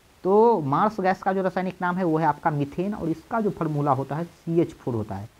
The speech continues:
मीथेन का formula क्या होता है? सी एच फ़ोर होता है। आपको पूछ देता है direct भी कभी कभी कि मीथेन का formula बताइए, ठीक है।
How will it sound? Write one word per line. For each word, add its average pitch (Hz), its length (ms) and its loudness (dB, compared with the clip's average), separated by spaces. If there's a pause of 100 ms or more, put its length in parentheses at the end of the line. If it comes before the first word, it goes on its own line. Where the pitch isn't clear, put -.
(240)
मीथेन 185 280 -2
का 185 120 4
formula 185 380 0
क्या 196 160 0
होता 202 220 -4
है? 226 80 -4
सी 202 280 -8
एच 226 200 -4 (180)
फ़ोर 147 200 -2
होता 104 260 -2
है। 101 120 -2
आपको 123 260 -4
पूछ 202 260 -6
देता 175 200 2
है 180 100 2
direct 185 300 0
भी 185 120 -2
कभी 151 180 -2
कभी 107 240 -4
कि - 560 -10
मीथेन 185 340 0
का 196 140 4
formula 170 400 4
बताइए, 160 460 2 (160)
ठीक 202 120 -4
है। 165 140 0